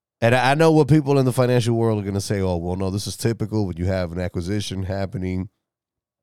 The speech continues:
Company usually freezes, you know, uh, quote unquote, non-essential hiring to, uh, to accommodate for whatever parameters are gonna come in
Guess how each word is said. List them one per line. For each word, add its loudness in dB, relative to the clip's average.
Company -2
usually -4
freezes, -4
you -4
know, -4
uh, -4
quote 2
unquote, 0
non-essential -2
hiring -2
to, -4
uh, -8
to -6
accommodate -4
for -8
whatever -8
parameters -6
are -8
gonna -10
come -8
in -10